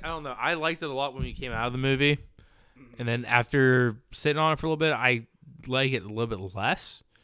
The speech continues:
Speaker 2: Okay.
Speaker 1: And I think it's mainly because it was very long, and I think that's one thing that you coulda cut out.
Speaker 2: Yeah, true.
Speaker 1: Like, I, that's, like, that's, like, I'm thinking of everything could,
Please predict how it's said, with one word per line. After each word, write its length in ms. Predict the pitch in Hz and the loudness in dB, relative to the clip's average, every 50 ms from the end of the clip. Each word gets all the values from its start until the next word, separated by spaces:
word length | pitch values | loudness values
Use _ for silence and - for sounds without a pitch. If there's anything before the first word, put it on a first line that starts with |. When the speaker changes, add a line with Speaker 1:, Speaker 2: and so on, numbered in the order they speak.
| _ - | _ -20
Speaker 2:
Okay. 800 | - - - - - - - _ _ _ _ _ _ _ - 139 | -20 -20 -20 -20 -20 -20 -20 _ _ _ _ _ _ _ 0 0
Speaker 1:
And 60 | 135 92 | 0 2
I 120 | 110 120 | 2 2
think 220 | 120 - 143 135 127 | 2 2 0 -2 -2
it's 140 | 120 - - | -4 -4 -4
mainly 280 | 120 120 120 123 123 | -2 -2 -2 -2 -2
because 380 | 117 113 104 - 117 113 110 104 | -4 -6 -8 -6 -6 -6 -6 -4
it 60 | 104 | -6
was 100 | 101 98 | -6 -6
very 300 | 98 104 110 113 110 104 | -4 -4 -2 -2 -2 -2
long, 580 | 95 95 95 95 95 101 104 113 131 139 - - _ _ - | -4 -6 -6 -6 -4 -2 -2 -2 -2 -2 -4 -6 _ _ -8
and 160 | 123 113 107 | -6 -6 -4
I 120 | 104 104 107 | -4 -4 -4
think 340 | - - - - 117 110 104 | -6 -6 -6 -6 -6 -4 -4
that's 260 | 110 104 104 101 - | -6 -6 -6 -6 -8
one 320 | 101 98 101 101 101 98 | -8 -6 -6 -6 -6 -8
thing 220 | - - 101 98 95 | -8 -10 -10 -8 -8
that 140 | 95 - | -10 -12
you 160 | - 92 92 90 | -14 -14 -14 -14
coulda 260 | - - 104 92 87 | -12 -12 -12 -12 -14
cut 240 | - - - 87 82 | -14 -14 -16 -14 -14
out. 240 | 80 - 82 - - _ - - _ _ _ _ _ _ _ _ _ _ _ _ _ _ _ | -16 -18 -18 -20 -20 _ -20 -20 _ _ _ _ _ _ _ _ _ _ _ _ _ _ _
Speaker 2:
Yeah, 200 | 190 196 190 160 147 - | -14 -14 -14 -14 -16 -18
true. 200 | - 147 123 117 113 - _ _ - | -20 -20 -20 -20 -20 -20 _ _ -2
Speaker 1:
Like, 160 | 143 135 151 | 0 2 6
I, 280 | 139 135 135 135 139 131 | 8 10 10 10 8 8
that's, 180 | 147 151 147 | 8 8 8
like, 140 | 151 160 147 | 8 6 6
that's, 220 | 143 147 156 156 - | 6 6 6 6 4
like, 140 | 170 156 139 | 0 -2 -2
I'm 120 | 160 156 | -6 -8
thinking 260 | 143 190 185 170 170 | -8 -10 -10 -8 -10
of 80 | 175 151 | -10 -8
everything 320 | 151 151 147 143 151 139 | -8 -8 -8 -10 -10 -12
could, 140 | 120 131 131 | -12 -14 -18